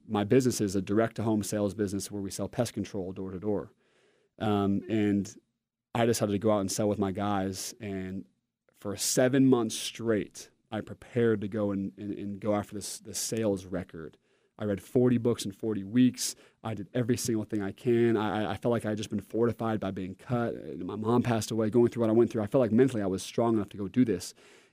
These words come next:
And it came out of learning the sales skills and me diving into that. And, and then I went out and, and, uh, broke a couple, uh, uh, industry records that have been standing for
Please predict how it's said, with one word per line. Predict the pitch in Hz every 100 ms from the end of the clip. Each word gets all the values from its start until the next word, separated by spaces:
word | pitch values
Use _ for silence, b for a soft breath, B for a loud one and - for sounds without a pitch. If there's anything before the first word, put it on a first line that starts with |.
| -
And | 101
it | 101
came | - 120
out | 107
of | 104
learning | 107 101
the |
sales | - 104 101
skills | - 98 85
and | 98
me | 104
diving | 101 104 101 101
into | 90
that. | 98 95
And, | 87 90 b b b -
and | 104
then | 101
I | 101
went | 101 107
out | 107 -
and, | 107 101
and, | - 101
uh, | 98 95 95 98 277 -
broke | 120 104
a | 104
couple, | 107 104 101 95 147 -
uh, |
uh, | 104 98 95 - - _
industry | 127 113 - 113
records | 110 104 113 101
that |
have | 101
been | 104
standing | 98 104 107 107
for | - 98